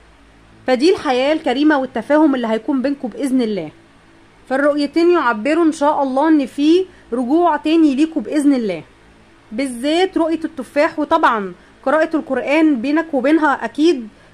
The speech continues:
في توافق بينكم ان شاء الله بإذن الله. وطبعًا انت استخرت ربنا، ودي كانت رسالة ربنا ليك ان شاء الله، في رجوع ليكوا تاني ان شاء الله، وليها عيش معاك ان شاء الله بإذن الله.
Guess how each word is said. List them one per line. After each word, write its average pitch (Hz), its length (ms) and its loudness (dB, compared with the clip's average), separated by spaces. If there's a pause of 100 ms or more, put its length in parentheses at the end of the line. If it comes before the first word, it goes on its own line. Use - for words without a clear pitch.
(460)
في 311 140 2
توافق 311 440 0
بينكم 302 380 -2
ان 247 80 -2
شاء 302 320 0
الله 277 200 0
بإذن 294 320 0
الله. 196 280 -4 (440)
وطبعًا 285 500 0
انت 311 160 -2
استخرت 294 520 -4
ربنا، 254 460 0
ودي 294 240 -2
كانت 311 340 -2
رسالة 277 400 -2
ربنا 254 380 0
ليك 294 220 -2
ان 262 80 -2
شاء 277 300 -2
الله، 254 340 0 (640)
في 320 220 4
رجوع 294 440 2
ليكوا 294 300 -2
تاني 294 280 0
ان 262 80 -4
شاء 285 280 -2
الله، 285 320 2
وليها 320 320 2
عيش 269 320 -2
معاك 254 380 -4
ان 226 100 -6
شاء 247 260 -2
الله 233 200 -2
بإذن 269 340 -2
الله. 180 280 -6